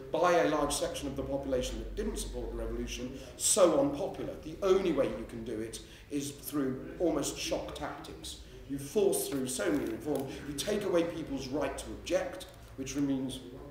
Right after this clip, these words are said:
means removing the democratic principle. So in that sense,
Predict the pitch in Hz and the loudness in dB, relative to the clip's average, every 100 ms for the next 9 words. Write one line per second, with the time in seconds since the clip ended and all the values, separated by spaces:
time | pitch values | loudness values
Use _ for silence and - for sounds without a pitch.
0 | - 135 131 135 143 139 135 131 131 123 | -6 -4 -2 0 4 4 4 0 0 0
1 | - 123 110 - - 147 - - - - | 0 -4 -8 -10 -6 -6 -6 -8 -14 -18
2 | - - - - - - - - - - | -20 -20 -20 -20 -18 -16 -14 -14 -16 -16
3 | - 160 143 139 214 - - 123 135 - | -8 -2 0 2 0 0 -2 -2 -2 -4